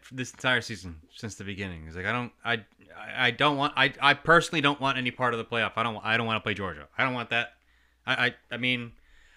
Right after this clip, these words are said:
I know that may be like, oh, not striving for a high enough goal, not, not, not being in line with the team, but I'm a fucking fan. I'm, I'm, I'm entitled to whatever level of desire of achievement I, I want, you know, for, for just to witness.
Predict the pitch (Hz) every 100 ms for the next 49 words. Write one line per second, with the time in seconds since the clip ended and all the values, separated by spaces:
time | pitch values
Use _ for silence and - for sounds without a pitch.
0 | - 131 143 143 139 139 143 135 135 135
1 | 131 127 143 139 131 135 131 - 135 131
2 | 127 127 - 123 117 127 127 123 113 131
3 | 127 123 127 120 127 131 123 131 131 127
4 | 131 127 127 131 131 120 117 139 123 120
5 | 139 170 147 156 127 - 135 113 135 -
6 | 127 143 117 127 147 123 127 123 107 117
7 | 107 120 123 113 120 113 110 95 - -
8 | - 107 117 98 120 123 123 110 - 127
9 | 117 107 110 107 117 110 120 101 - -
10 | 104 101 110 98 117 107 107 101 147 -
11 | - - - - - 139 107 87 - -